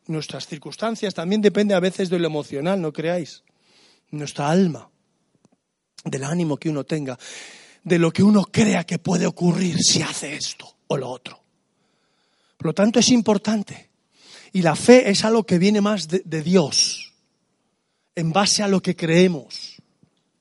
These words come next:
a lo que queremos creer. Así es que no hace falta, "Ay, yo quisiera ser como el pastor que ora". No, no, no, no tienes que ser como yo.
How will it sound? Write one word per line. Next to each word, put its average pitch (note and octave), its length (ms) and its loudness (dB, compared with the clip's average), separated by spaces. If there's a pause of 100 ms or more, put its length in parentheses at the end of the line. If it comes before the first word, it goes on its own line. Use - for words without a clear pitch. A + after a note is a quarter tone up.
(920)
a F3+ 100 -8
lo G3 120 -4
que F#3+ 120 -10
queremos G3+ 520 4
creer. D3 480 -8 (1400)
Así E3+ 240 2
es - 120 4
que B3+ 340 4
no G#3+ 200 2
hace C4 200 -2
falta, A#3 560 -2 (840)
"Ay, A3+ 460 6
yo A3 280 6
quisiera A3 580 2
ser A3 320 4
como G#3 400 2 (220)
el G#3 220 0
pastor G#3+ 760 4
que F#3 140 0
ora". G#3+ 420 6
No, G#3+ 180 0
no, A#3 160 2
no, A3+ 160 0
no A3 140 2
tienes B3 320 -2
que G#3 100 -6
ser F3 200 -6
como D3 260 -6
yo. B2 260 -8